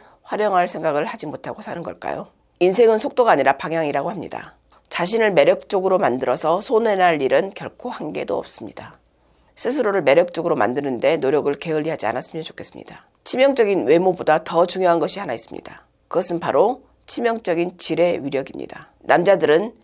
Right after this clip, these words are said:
자신이 여자를 만족시켜서 싸게 했다고 생각합니다. 그런데 정말로 그럴까요? 물론 일부는 맞고 일부는 틀립니다.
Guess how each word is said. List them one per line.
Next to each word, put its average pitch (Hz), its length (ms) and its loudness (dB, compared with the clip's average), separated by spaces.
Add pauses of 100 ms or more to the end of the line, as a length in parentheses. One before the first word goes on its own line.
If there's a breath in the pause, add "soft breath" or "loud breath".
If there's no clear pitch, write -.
(200)
자신이 202 420 0
여자를 170 280 6
만족시켜서 165 580 0
싸게 190 300 -2
했다고 156 320 -4
생각합니다. 160 720 -12 (300)
그런데 143 320 -6
정말로 117 460 -4
그럴까요? 143 540 -12 (300)
물론 170 560 2 (160)
일부는 180 500 2
맞고 147 480 -2
일부는 151 480 -4
틀립니다. 165 540 -14